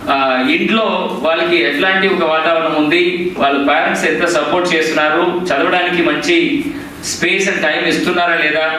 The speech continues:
అది ఒక ఇంపార్టెంట్ ఐటమ్. సెకండ్, whenever ఎక్కడెక్కడ హాస్టల్స్ లో కానీ స్కూల్స్ లో చదువుతున్నప్పుడు అక్కడ ఉన్న టీచర్స్ and హాస్టల్లో ఉన్న మెంటర్స్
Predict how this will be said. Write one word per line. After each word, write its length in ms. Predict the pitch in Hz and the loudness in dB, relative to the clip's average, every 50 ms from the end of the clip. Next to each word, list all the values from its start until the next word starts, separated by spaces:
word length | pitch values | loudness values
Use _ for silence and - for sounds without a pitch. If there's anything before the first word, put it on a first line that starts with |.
| 160 | -2
అది 160 | - - - | 0 0 2
ఒక 160 | 165 170 175 156 | 2 2 2 0
ఇంపార్టెంట్ 600 | 156 151 147 143 143 156 156 156 - - - 151 143 135 | 0 0 0 0 0 0 0 0 -2 0 0 0 0 2
ఐటమ్. 480 | 131 135 135 139 156 - - - - - | 2 0 0 0 0 0 -2 -4 -4 -4
సెకండ్, 560 | - 160 147 - 202 - - 135 - - - - - - - - - - - - - | -4 -2 -2 0 0 -2 -2 -2 -4 -4 -6 -8 -10 -12 -14 -14 -14 -16 -10 -4 -2
whenever 340 | 139 147 185 196 208 214 196 | -2 0 0 0 0 0 0
ఎక్కడెక్కడ 720 | 175 165 - 202 202 202 208 196 196 190 190 185 185 - - | 0 0 0 0 0 0 0 0 0 0 0 0 -2 -2 -2
హాస్టల్స్ 460 | - - - - - 175 175 175 175 | 0 0 0 0 0 0 0 0 2
లో 100 | 170 170 | 0 0
కానీ 520 | 170 160 156 - 185 180 175 - - - - | 2 0 0 0 0 -2 -2 -2 -4 -4 -4
స్కూల్స్ 400 | - - - 170 180 180 - 185 | -2 -2 0 2 2 2 2 2
లో 60 | 185 | 0
చదువుతున్నప్పుడు 1000 | 170 170 156 151 165 165 160 165 160 156 - - 190 190 180 165 156 - - - - - - - - - - - | 0 0 0 0 0 0 0 0 0 0 0 0 0 0 2 0 0 0 -2 -4 -6 -10 -12 -12 -12 -10 -6 -6
అక్కడ 200 | - - 202 208 | -4 -2 -2 0
ఉన్న 180 | 220 226 220 | 0 0 0
టీచర్స్ 720 | 208 202 - 190 202 190 190 190 170 - - - - - - - - - - | 0 0 0 0 0 0 2 0 0 0 0 -2 -4 -6 -8 -10 -6 -4 -2
and 200 | - - - 170 170 160 160 160 151 | -2 0 0 0 0 0 0 0 0
హాస్టల్లో 340 | 156 180 - - 180 196 190 | -2 -2 -2 0 0 0 0
ఉన్న 180 | 185 170 165 156 | 0 0 0 0
మెంటర్స్ 600 | 143 147 143 143 143 - - - - - - | 0 0 0 2 2 2 0 0 -2 -4 -4